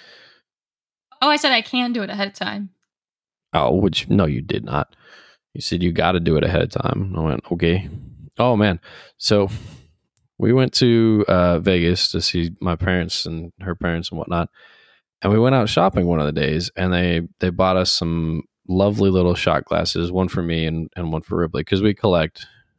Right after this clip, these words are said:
Speaker 2: uh, shot glasses
Speaker 1: Yeah,
Speaker 2: from
Speaker 1: I like
Speaker 2: places
Speaker 1: shot
Speaker 2: we go.
Speaker 1: glasses.
Speaker 2: And we've, you know, we lived in Vegas for most of our lives, so we don't really have any Vegas, like, memorabilia
Speaker 1: Like
Speaker 2: or
Speaker 1: touristy
Speaker 2: items
Speaker 1: stuff.
Speaker 2: or, like, touristy things.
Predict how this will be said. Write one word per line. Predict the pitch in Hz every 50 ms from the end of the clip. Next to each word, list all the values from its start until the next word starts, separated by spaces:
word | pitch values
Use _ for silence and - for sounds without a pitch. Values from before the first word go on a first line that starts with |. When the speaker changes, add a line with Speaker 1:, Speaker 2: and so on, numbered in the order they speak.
| _ -
Speaker 2:
uh, | 85 85 85 85
shot | - - 90 92 -
glasses | - 85 76 82 82 - 208
Speaker 1:
Yeah, | 185 - -
Speaker 2:
from | - 78 78 76
Speaker 1:
I | 98 98
like | -
Speaker 2:
places | 92 85 - 82 78
Speaker 1:
shot | 73 85
Speaker 2:
we | 85
go. | 78 78 76 76 80
Speaker 1:
glasses. | 90 98 - - _ - - - - - _ _
Speaker 2:
And | - - 107 107 104 90
we've, | 104 113 113 110 98 -
you | 123 123
know, | 117
we | 113 113
lived | 113 123 131 123 117
in | 107 101 90
Vegas | 98 104 113 107 104 95 -
for | - - 95
most | 95 98 101 98 - -
of |
our | 90 85
lives, | 80 82 90 95 92 87 85 -
so | - 90
we | 92
don't | 101 87
really | 92 90 80 80
have | - - - 82 82 85 90 92 92 92 - - _ _ _ _ _ _ _ _ _ _ _ _ _ -
any | 85 87 90
Vegas, | 85 82 85 85 85 85 90 87 - - - - _ _
like, | - 85 85 - _ _ _ _ _ _ _ _ _ _ _ _ _ -
memorabilia | 78 85 90 90 87 85 80 85 85 85 90 95
Speaker 1:
Like | 95 95
Speaker 2:
or | 95 - 85 - - 85
Speaker 1:
touristy | 90 85
Speaker 2:
items | 85 90 92 92
Speaker 1:
stuff. | 92 90 92 92 92
Speaker 2:
or, | 90
like, | 87 82 -
touristy | - 87 87 92 90 - 104 95
things. | 104 104 104 113 117 -